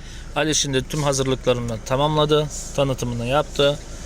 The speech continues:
Sol sinyalini verdi, vitesini bire aldı. Önümüzde araç olduğu için tam sol yaparak ayna kontrolünü de tamamlayarak çıkışını yapıyor. Yarım debriyajla sakin bir çıkışını yaptı.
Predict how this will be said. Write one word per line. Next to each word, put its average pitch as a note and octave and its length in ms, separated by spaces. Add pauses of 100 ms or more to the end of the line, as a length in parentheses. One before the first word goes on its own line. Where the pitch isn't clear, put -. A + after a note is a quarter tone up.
(160)
Sol E3 220
sinyalini C#3 480
verdi, C3 380
vitesini C3+ 440
bire C3+ 140
aldı. B2+ 480 (600)
Önümüzde D#3+ 400
araç D#3+ 240
olduğu D#3 240
için C3+ 220
tam D3+ 240
sol C#3 280 (260)
yaparak C3 420 (640)
ayna D3 240
kontrolünü A#2+ 720
de A#2+ 140 (1160)
tamamlayarak D3+ 640 (240)
çıkışını C3+ 560 (560)
yapıyor. B2 420
Yarım D3 300
debriyajla B2 640 (300)
sakin D3 440
bir B2 100
çıkışını A#2 480
yaptı. C#3+ 540